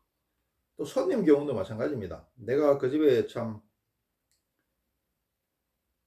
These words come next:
갔는데 이게 문제야. 가보면 처음, 가보면 대부분 알죠. 근데 그걸 이야기하고 싶어도 이야기를 못하더라. 이야기를 하면 어떻습니까?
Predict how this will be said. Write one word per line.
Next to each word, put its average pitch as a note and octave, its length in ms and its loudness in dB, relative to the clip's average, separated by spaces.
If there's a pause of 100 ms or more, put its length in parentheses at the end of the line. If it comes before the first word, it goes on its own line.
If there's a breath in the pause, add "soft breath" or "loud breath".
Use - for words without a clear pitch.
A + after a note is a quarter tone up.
(380)
갔는데 C#3 400 -2
이게 F#3 320 4
문제야. A#2 640 -2 (840)
가보면 E3+ 420 -2
처음, D3 400 -10
가보면 C3+ 400 -8
대부분 G#2+ 240 -6
알죠. A#2+ 640 -6 (840)
근데 E3+ 100 -10
그걸 G3 280 2
이야기하고 F3 520 4
싶어도 D3+ 720 -2 (300)
이야기를 D#3 340 2
못하더라. A2+ 600 -8 (1080)
이야기를 F3 280 4
하면 A#2+ 140 -4
어떻습니까? F#2+ 540 -10